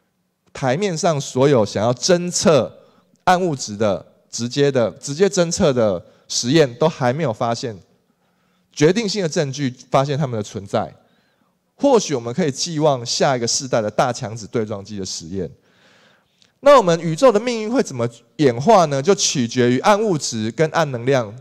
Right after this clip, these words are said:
这占了宇宙百分之九十六比例的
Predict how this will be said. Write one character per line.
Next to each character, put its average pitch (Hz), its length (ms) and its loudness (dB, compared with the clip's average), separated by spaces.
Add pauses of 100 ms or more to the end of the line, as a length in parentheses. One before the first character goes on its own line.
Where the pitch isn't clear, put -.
(120)
这 170 380 2 (360)
占 208 240 6
了 151 100 2
宇 120 120 0
宙 170 160 2
百 127 220 4
分 160 180 0
之 196 100 -4
九 120 300 2
十 - 200 -4
六 185 180 6
比 127 240 -2
例 135 200 -2
的 101 280 0